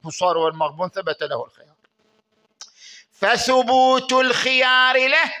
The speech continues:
لا بالإرث، بل ثبوت الخيار له لأنه المغبون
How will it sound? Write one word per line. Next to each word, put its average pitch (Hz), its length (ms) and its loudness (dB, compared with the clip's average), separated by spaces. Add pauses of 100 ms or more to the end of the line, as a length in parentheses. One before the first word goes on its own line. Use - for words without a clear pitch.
لا 330 300 2
بالإرث، 330 880 2 (540)
بل 233 360 0
ثبوت 254 640 0
الخيار 262 800 2
له 311 140 2
لأنه 370 540 2
المغبون 320 840 0